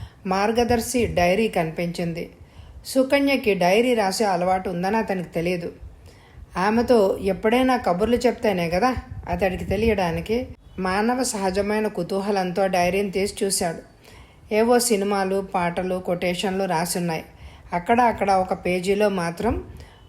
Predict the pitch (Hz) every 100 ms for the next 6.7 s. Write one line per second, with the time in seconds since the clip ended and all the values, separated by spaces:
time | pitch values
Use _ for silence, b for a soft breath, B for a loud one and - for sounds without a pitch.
0 | - 190 190 214 240 233 220 185 175 185
1 | 202 202 175 180 196 165 175 190 170 170
2 | 160 - - B B B - - 170 190
3 | 269 294 285 247 226 202 170 165 185 196
4 | 190 175 170 165 - - - - 180 180
5 | - 226 220 233 240 233 196 175 175 175
6 | 202 190 180 175 175 165